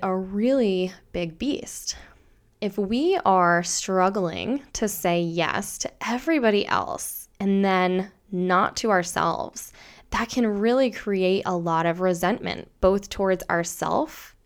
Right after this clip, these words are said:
and towards other people. And then in turn, over time, the more you say yes to everybody else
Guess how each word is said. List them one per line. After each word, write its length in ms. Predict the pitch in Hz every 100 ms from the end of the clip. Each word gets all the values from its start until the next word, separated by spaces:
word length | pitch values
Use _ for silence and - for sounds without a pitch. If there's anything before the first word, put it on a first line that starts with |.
| _ _ _ - _ _ -
and 460 | 226 311 302 214 190
towards 340 | 202 190 185
other 280 | 180 170 165
people. 580 | 165 262 254 - - - _ _ _ _ _ _ _ _ _ - - - - -
And 160 | 220 233
then 120 | 240
in 220 | 214 214
turn, 540 | 202 - 403 254 196 190
over 300 | 208 202 190
time, 560 | - - 233 175 165
the 100 | 165
more 420 | 170 175 185 226
you 180 | 247 208
say 180 | 202 190
yes 280 | 175 170 175
to 100 | -
everybody 320 | 190 208 247
else 480 | 185 156 196 196 -